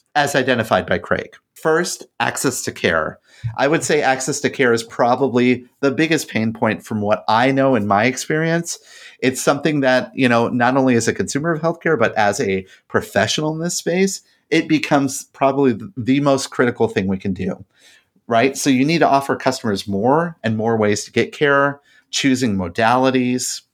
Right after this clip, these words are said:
virtual health versus in person, time, place, et cetera. And honestly, kind of shifting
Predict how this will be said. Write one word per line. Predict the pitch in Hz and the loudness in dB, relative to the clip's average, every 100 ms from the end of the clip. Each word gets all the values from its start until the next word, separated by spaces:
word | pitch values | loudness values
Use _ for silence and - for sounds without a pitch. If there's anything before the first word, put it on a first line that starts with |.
| - | -4
virtual | 101 98 110 | -2 0 0
health | 101 127 120 - | 2 4 2 2
versus | 95 95 95 98 | -2 0 -2 -4
in | 87 | -4
person, | - 156 - 151 131 127 _ - - - | -2 -2 2 2 2 0 _ -20 -20 -8
time, | 135 113 120 120 117 113 _ _ | 0 2 2 0 -2 -10 _ _
place, | - 110 110 113 123 - | -4 0 2 2 -2 -6
et | 92 | -8
cetera. | - 98 117 120 127 - - 156 | -2 0 0 0 -2 -8 -8 -2
And | 139 | 2
honestly, | 135 151 214 214 170 143 | 2 2 0 0 -4 -4
kind | - 139 | 0 0
of | |
shifting | 131 - - 190 - 214 214 202 | 0 -2 0 -2 0 -2 -2 -6